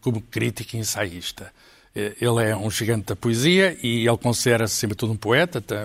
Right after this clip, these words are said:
está aqui o volume da poesia dele publicada e há um ainda mais grosso da poesia não publicada. Eh, eh,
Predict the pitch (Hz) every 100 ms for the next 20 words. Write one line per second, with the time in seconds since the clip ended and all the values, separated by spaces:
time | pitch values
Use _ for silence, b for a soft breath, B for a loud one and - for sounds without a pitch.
0 | 101 101 - 110 110 104 101 110 107 98
1 | 104 98 110 104 107 113 - 139 139 139
2 | 127 110 - B B 139 139 143 151 127
3 | 120 123 127 113 143 131 - 123 107 127
4 | 117 120 117 113 110 110 - 117 123 147
5 | B B B B 147 143 139 - 151